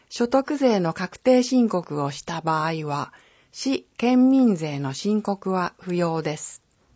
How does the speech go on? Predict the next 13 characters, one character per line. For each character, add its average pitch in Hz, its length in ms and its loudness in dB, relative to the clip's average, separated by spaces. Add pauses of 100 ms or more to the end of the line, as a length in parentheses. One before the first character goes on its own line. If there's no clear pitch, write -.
(1400)
一 190 160 -2 (100)
般 285 220 2
的 294 200 0
な 285 120 4
フ 269 140 -4
ロ 262 160 4
ー 262 40 0
チ 254 120 0
ャ 247 80 4
ー 226 40 -2
ト 160 140 -4
で 147 140 -8
す。 - 240 -18